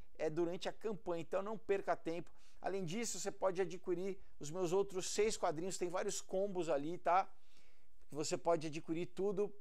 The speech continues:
dividindo em seis vezes no cartão. Facinho, facinho, né? Então, a, a, o Aurora, o Caos, o Ômega, Um Outro Dia, o Knock Me Out e o Comunhão,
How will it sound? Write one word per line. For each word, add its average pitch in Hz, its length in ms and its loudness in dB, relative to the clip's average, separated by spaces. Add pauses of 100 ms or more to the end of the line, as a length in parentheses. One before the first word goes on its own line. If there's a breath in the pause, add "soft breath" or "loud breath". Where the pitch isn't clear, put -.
dividindo 170 540 -4
em 190 100 -2
seis 202 460 2
vezes 175 240 2
no 175 100 -4
cartão. 160 520 0 (260 soft breath)
Facinho, 190 480 2
facinho, 170 560 -2
né? 170 160 -4
Então, 170 340 0 (360 soft breath)
a, 131 180 4
a, 113 680 -4
o 113 220 -6
Aurora, 147 540 6
o 131 60 -2
Caos, 151 440 2
o 139 80 0
Ômega, 151 400 0
Um 147 140 0
Outro 151 300 -2
Dia, 156 480 2
o 143 40 0
Knock 139 300 -2
Me 135 80 -4
Out 151 240 0
e - 20 -6
o - 40 -6
Comunhão, 151 400 -2